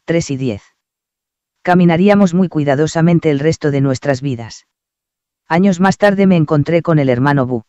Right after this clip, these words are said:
No lo había visto por mucho tiempo y entre tanto había ingresado como piloto de aviación. Al preguntarle si todavía seguía al Señor, me dijo, "Señor Ne,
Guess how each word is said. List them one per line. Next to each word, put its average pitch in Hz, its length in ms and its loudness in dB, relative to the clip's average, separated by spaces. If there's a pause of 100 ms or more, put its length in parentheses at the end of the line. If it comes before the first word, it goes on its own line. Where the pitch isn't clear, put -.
(800)
No 175 140 2
lo 180 100 4
había 180 240 2
visto 170 320 -2
por 160 160 0
mucho 165 260 0
tiempo 160 380 0
y 156 100 0
entre 143 240 0
tanto 165 300 0
había 170 240 0
ingresado 147 500 -2
como 156 260 0
piloto 147 380 -2
de 139 100 0
aviación. 127 560 -6 (800)
Al 165 180 0
preguntarle 185 600 2
si 170 160 -4
todavía 156 400 0
seguía 151 340 -2
al 139 100 0
Señor, 135 420 -2 (360)
me 156 160 -2
dijo, 160 400 -4 (340)
"Señor 151 400 -2
Ne, 151 260 -2